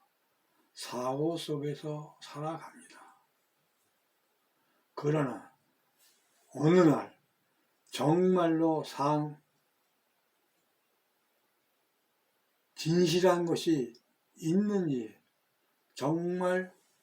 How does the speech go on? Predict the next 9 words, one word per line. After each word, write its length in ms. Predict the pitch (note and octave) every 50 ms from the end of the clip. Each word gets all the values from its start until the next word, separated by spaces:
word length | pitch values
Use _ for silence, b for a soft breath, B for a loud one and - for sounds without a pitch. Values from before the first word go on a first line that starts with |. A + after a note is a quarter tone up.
| _ _ _ _
알고 800 | - - B2+ C#3 C#3+ D3 C#3+ D3 D3 D3 D3+ D#3+ D#3 D#3 D3+ C#3+
싶어질 800 | - - - - - - - C#3+ C#3 C#3 C3+ C3 B2+ B2+ B2 -
때가 500 | C#3+ C3 B2+ C#3 D3+ D#3+ D#3 D#3 D3+ - -
있습니다. 600 | - A2 F#2 - - - G2+ F2+ - - - - _ _ _ _ _ _ - _ _ _ _ _ _ _ _ _ _ _ _ - - _ _ _ _ _ _ - _ _ _ _ _ _ _ _ _ _ _ _ _ - - - - _ _ _ _ _ _ _ _ _ _ _ _ - _ _ - - _ _ _ _
그것은 680 | - - B2 C3 C#3+ C#3+ B2+ C3+ D3 D3 C#3 B2 A#2 A2+ - - _ _ _ _ _ _ _ _ _
지금 320 | - - D#3 E3+ F#3+ D3 - - - _ _ _ _ _ _ - - - _ _ _ _ _ _ _ _ _ _ _ _ _ -
이 400 | A#2+ C3 C#3+ D3+ D3+ D3 D3 C#3
시대 1080 | - - - - - - - D#3+ D3+ C3 D3 D3+ D3 D3 D3 C#3+ C#3 C#3 C3+ C3+ C3+ B2
사회가 800 | - - - B2 B2 A#2 A#2 B2 B2+ A#2+ A#2 A#2 A#2 A2+ - -